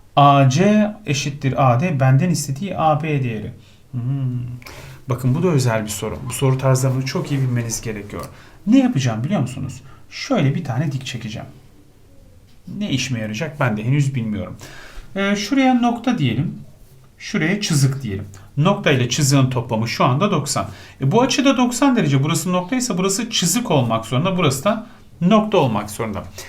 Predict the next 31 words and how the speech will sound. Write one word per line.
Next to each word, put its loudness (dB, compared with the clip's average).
Şunu 6
fark 4
etmenizi 2
istiyorum. -4
Nokta 6
çizik 4
doksan. 2
Nokta 0
çizik -4
doksan. -4
Benzer 2
üçgenler. 6
Ayrıca 4
hipotenüsü 2
çift -2
çizik. -2
E, -2
bunun 0
da 0
hipotenüsü -4
çift -14
çizik. -4
Demek 0
ki -4
hipotenüsleri 0
eşit. 0
O 2
zaman 2
bunlar 2
eş 4
üçgenler. -6